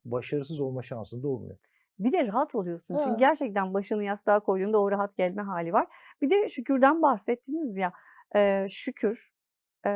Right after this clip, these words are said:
Speaker 2: en yüksek titreşim frekanslarından bir tanesi aslında.
Speaker 1: Şükür nimetleri arttırır.
Speaker 2: Şükür ve kendinin hani o özgüven dediğimiz şey. Ben elimden geleni yaptım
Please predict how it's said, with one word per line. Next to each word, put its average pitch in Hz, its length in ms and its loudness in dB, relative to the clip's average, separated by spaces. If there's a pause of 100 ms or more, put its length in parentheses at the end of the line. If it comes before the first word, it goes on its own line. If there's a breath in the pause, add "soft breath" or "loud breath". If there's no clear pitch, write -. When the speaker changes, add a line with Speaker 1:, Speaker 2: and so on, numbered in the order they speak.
(180)
Speaker 2:
en 269 200 4
yüksek 226 300 -2
titreşim 226 460 -4
frekanslarından 208 880 -4
bir 202 100 -10
tanesi - 420 -10
aslında. - 440 -10
Speaker 1:
Şükür 170 220 2
nimetleri 160 480 4
arttırır. 156 520 0
Speaker 2:
Şükür 262 380 -2
ve 240 100 4
kendinin 233 460 -2
hani 226 240 -2
o 220 220 2
özgüven 208 600 4
dediğimiz 196 480 -4
şey. 180 160 -4
Ben 254 120 2
elimden 196 420 -2
geleni 202 320 -2
yaptım 220 420 -6